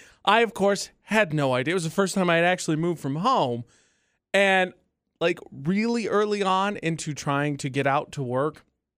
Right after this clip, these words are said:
there was a road that on my G P S was finished, in real life was not, and that seems not fair and illegal. Like, how is that a thing that can happen? So I went to turn on the road, and it is nothing. Like, it is dirt. They have torn this whole thing up.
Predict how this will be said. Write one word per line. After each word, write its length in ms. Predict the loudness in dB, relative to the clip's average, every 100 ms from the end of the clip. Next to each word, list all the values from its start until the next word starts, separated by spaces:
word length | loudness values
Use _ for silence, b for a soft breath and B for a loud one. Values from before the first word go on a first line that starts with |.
| _ _ _ _ _ _ _
there 160 | -2 0
was 160 | 0 -4
a 80 |
road 420 | 0 4 6 4 0 B B -2
that 100 | 0
on 140 | 0
my 160 | 0 -2
G 220 | -2 -6
P 200 | 0 2
S 240 | 2 0
was 200 | -4 -6
finished, 560 | 0 0 2 0 -4 -12 -20 _ _ _ _ _
in 180 | 0 2
real 200 | 2 4
life 360 | 4 2 2 -2
was 200 | -2 0
not, 380 | 2 4 2 2
and 180 | 2 4
that 300 | 2 0 -4
seems 440 | -4 -2 -2 -2
not 320 | 0 2 0
fair 380 | -2 0 2 4
and 160 | 2 2
illegal. 400 | 2 2 2 0
Like, 240 | 2 0
how 300 | 0 0 0
is 140 | -2 0
that 180 | 0
a 80 | 0
thing 260 | -2 -4 -2
that 140 | -4
can 140 | -4 -4
happen? 500 | -2 -2 -4 -6 -6 b b b -8
So 260 | 0 2
I 160 | 4 2
went 240 | 2 -2
to 80 | -4
turn 220 | -2 0
on 140 | 0 0
the 60 |
road, 280 | 2 0 0
and 160 | -2 0
it 120 | 0
is 220 | -2 -4
nothing. 720 | -8 -6 0 0 0 -6 -8
Like, 220 | -6 -4
it 120 | -2 -2
is 140 | -2
dirt. 240 | -4 -2
They 120 | -2 -4
have 160 | -4
torn 320 | -4 0 2
this 160 | 2 2
whole 180 | 2 2
thing 240 | 2 2
up. 240 | 2 2